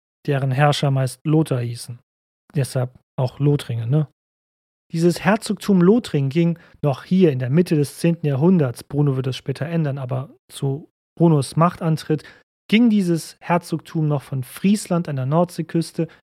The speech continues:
in einem breiten Streifen nach Süden entlang des Rheins, der Mosel und der Maas entlang, mitsamt den alten Römerstädtern Köln und Trier, Straßburg, bis nach Basel in der heutigen Schweiz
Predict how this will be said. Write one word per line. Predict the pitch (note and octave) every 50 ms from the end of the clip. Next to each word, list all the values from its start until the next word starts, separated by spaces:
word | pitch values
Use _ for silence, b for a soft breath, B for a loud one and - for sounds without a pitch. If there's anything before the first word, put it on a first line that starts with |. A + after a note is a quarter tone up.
| _ _ _
in | G3
einem | G3+ G3+ G3+ F#3+ E3+
breiten | D#3 D#3 D#3+ F#3 G#3 A#3+ B3+ - - G#3
Streifen | G3 - - D#3+ D3+ D#3+ D#3+ E3+ E3+ - - E3+ E3 D#3 b b b b b b b b _ -
nach | D3 C3+ -
Süden | - - F3 F#3+ F#3+ F3+
entlang | D#3+ C#3+ C#3+ D3+ D3 D3
des | D3 C3 - -
Rheins, | C#3 C#3+ D3 D#3 D#3+ D#3 - -
der | D3+ C#3+
Mosel | C#3+ D3 D#3+ E3+ E3 D3+ D3+
und | C#3 C3+ -
der | C3+ C3+
Maas | C#3+ D3 D#3 D#3+ D#3 -
entlang, | E3+ D3+ - D#3 D3+ D3 D3 D3
mitsamt | C#3 B2+ - - C3+ C3+ B2 -
den | C3+ C#3+
alten | C#3 C3 B2+ - C#3
Römerstädtern | C3 C#3 D3 C#3+ C#3 - - C#3+ C3+ C3 C3
Köln | B2+ - - D3+ D3
und | C#3 C3 -
Trier, | - - E3+ E3 D#3+
Straßburg, | - - - D3+ D3+ D#3 - - - D#3+ D#3+ D#3 B B B B B _ _ _ _
bis | F#3+ A3+ A3+ - - - -
nach | E3 F3 F3 - -
Basel | C#3+ C#3+ D#3+ D#3+ E3 E3 D3+ D#3+ E3+ E3+
in | D#3 D3
der | C#3+ C3+
heutigen | C#3+ C#3 - C#3+ C#3+ C#3+
Schweiz | - - E3+ E3 D3+ C3+ B2+ - - - -